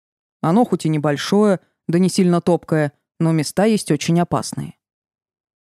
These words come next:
«А как же я?» возмутился Филипп. «Я же не зверь».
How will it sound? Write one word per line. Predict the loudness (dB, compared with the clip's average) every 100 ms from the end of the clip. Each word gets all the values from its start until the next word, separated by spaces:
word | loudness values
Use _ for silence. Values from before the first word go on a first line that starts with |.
| _ _ _ -4
«А | 0
как | 0 2
же | 2
я?» | 2 0 -2 -4 _ _ _ _ _ _ _
возмутился | -2 2 2 2 -2 -2 -2
Филипп. | 0 0 -2 -14 _ _ _ _ _ _ _
«Я | 0 0
же | 2
не | 2 2
зверь». | 2 -2 -6